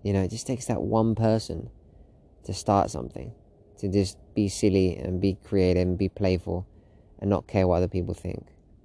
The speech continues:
you know. So, so interesting. You know, obviously when we, so many insecurities and fears can come up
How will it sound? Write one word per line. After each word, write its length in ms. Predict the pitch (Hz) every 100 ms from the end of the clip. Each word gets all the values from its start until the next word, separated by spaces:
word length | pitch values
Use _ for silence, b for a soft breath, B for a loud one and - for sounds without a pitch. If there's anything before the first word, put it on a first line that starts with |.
| _ _ -
you 100 | 92
know. 160 | 90 - - - - - _ _ - _ - - - b b b b b _
So, 360 | - - - 107
so 200 | 98 104
interesting. 680 | 101 98 - - - - 113 - - _ _
You 120 | 110
know, 200 | 95 - -
obviously 300 | 95 - 92
when 160 | 92
we, 160 | 92 92 - b b b b
so 120 | - 107
many 140 | 104
insecurities 800 | 98 - - - 104 98 92 87
and 220 | 87 87
fears 360 | - 104 101 92
can 180 | - 90
come 220 | - 95
up 300 | 92 -